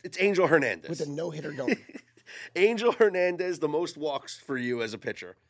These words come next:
Speaker 2: Yeah.
Speaker 1: when he was behind the plate.
Speaker 2: He's the best.
Speaker 1: That's a huge shocker right there. All right, let's get, <laughs> let's get back into the World Series.
Speaker 2: Wait, tell him how many walks I had per nine innings in my career.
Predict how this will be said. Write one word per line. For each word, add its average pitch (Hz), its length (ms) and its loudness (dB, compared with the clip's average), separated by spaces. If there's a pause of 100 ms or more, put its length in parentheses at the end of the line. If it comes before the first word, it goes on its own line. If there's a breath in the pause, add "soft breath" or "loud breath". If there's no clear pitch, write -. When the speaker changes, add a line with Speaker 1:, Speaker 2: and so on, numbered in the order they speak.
(100)
Speaker 2:
Yeah. - 120 -20
Speaker 1:
when 113 140 -4
he 120 120 -2
was 107 100 -4
behind 95 300 -4
the 82 40 -16
plate. 78 220 -14 (140)
Speaker 2:
He's - 240 -14
the - 160 -20 (200)
best. 101 220 -8
Speaker 1:
That's 190 180 6
a 107 120 2
huge 226 420 6
shocker 185 560 4
right 147 260 2
there. 135 280 6 (340 loud breath)
All 127 80 4
right, 123 100 4
let's 185 160 -2
get, 190 280 8
<laughs> - 80 -12
let's 214 180 8
get - 140 -8
back 175 260 4
into 160 160 -6
the 151 80 -4
World 143 300 -4
Series. 147 200 -4
Speaker 2:
Wait, - 140 -8 (140)
tell 185 200 -4
him 196 120 -8
how 185 160 -6
many 180 160 -6
walks 139 280 -8
I 127 100 -6
had 123 140 -8
per 127 140 -10
nine 117 180 -8
innings 113 220 -12
in 117 60 -12
my 107 80 -8
career. 113 280 -14